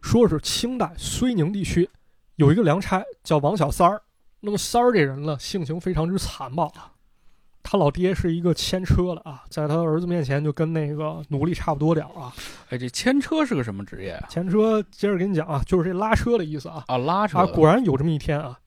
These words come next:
Speaker 1: 这三儿让他老爹拉着车啊，牵着车带他催债去。回来的时候，他爹没吃饭，没劲儿了，车拉不动了。
Speaker 2: 啊。
Speaker 1: 这三儿呢，这带孝子就大喊大叫啊，然后结果发现父亲一头栽地下了。
Speaker 2: 就没了。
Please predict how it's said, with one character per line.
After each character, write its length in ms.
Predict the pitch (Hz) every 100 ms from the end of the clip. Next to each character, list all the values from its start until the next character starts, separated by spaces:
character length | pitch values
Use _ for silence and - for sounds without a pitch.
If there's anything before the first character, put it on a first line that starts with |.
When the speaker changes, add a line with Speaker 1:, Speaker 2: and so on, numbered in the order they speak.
| _
Speaker 1:
这 160 | 254
三 220 | 214 - 226
儿 100 | 233
让 120 | 180
他 80 | 214
老 120 | 143
爹 160 | 185
拉 220 | 202 196 202
着 80 |
车 220 | - 175 185
啊， 180 | 135
牵 240 | - - 180
着 60 |
车 180 | 147 175
带 160 | 175 165
他 60 |
催 180 | 165 175
债 220 | 196 165
去。 120 | 143 - _ _ _ _ -
回 140 | 156 190
来 80 |
的 60 | 220
时 60 | 151
候， 120 | 147
他 120 | 175
爹 160 | 175 180
没 120 | 190
吃 140 | 220
饭， 180 | 190 170 - _ _ 147
没 140 | 147
劲 140 | 190
儿 100 | 175
了， 80 | 143 -
车 180 | 170
拉 140 | 170 180
不 60 |
动 200 | 190 165 -
了。 220 | - 113
Speaker 2:
啊。 420 | 120 117 107 110 - -
Speaker 1:
这 140 | - 160
三 180 | 190
儿 100 | 214
呢， 80 | 202
这 160 | 151 180
带 220 | - 180
孝 160 | 170 156
子 220 | 131 139
就 80 | 151
大 180 | - 170
喊 140 | 143
大 140 | 147
叫 160 | 151 160
啊， 240 | 139 123 -
然 160 | 139
后 200 | 151 160
结 120 | 151 175
果 140 | 170
发 160 | 175 175
现 100 | 180
父 220 | - 170
亲 100 | 147
一 80 | 165
头 160 | 156
栽 240 | 160 165 175
地 200 | 170 143
下 60 |
了。 100 | - - _ _ -
Speaker 2:
就 80 | 117
没 220 | 110 110
了。 180 | 113